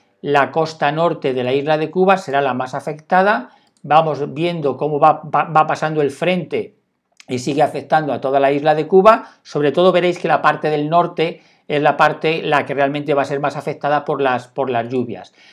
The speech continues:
Y luego vais a ir viendo también al mismo tiempo cómo ya después, para el sábado, sobre todo en República Dominicana y en Haití, es donde se esperan que vayan, mm, trasladándose las lluvias a toda esta zona. Y luego ya para el martes,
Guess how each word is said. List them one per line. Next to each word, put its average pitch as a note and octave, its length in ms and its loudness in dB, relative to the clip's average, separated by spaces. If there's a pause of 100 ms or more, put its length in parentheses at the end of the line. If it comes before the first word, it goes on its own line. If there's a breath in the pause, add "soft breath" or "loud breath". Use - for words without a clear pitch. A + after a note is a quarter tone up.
(160 soft breath)
Y F3 140 -2
luego F#3+ 180 8
vais F#3 240 4
a F3 60 2
ir F3+ 100 0
viendo F#3+ 320 0
también F#3+ 300 0
al D3+ 100 -2
mismo E3 240 -6
tiempo F#3+ 400 -2
cómo D#3+ 240 -4
ya D#3+ 160 0
después, F#3 440 0
para C#3 260 0
el B2 60 -6
sábado, E3+ 380 0
sobre E3 240 -6
todo F3+ 240 -2
en D#3+ 60 -6
República C#3+ 560 -4
Dominicana C#3+ 800 -4 (240 soft breath)
y C#3+ 140 -4
en C#3+ 80 0
Haití, F3 560 -2 (240 loud breath)
es D3+ 100 0
donde D3+ 220 -2
se D#3 80 -10
esperan D#3 560 -2
que C#3 160 -2
vayan, D3+ 540 0 (100)
mm, C#3+ 300 -8
trasladándose C#3 720 0
las C#3 200 0
lluvias D3+ 500 0 (280 soft breath)
a C#3+ 160 -2
toda C#3 200 2
esta C3 220 -6
zona. A#2+ 220 -6
Y B2 40 -2
luego C3+ 200 4
ya D3+ 280 4
para C3 240 0
el A#2+ 100 -2
martes, D3+ 600 -2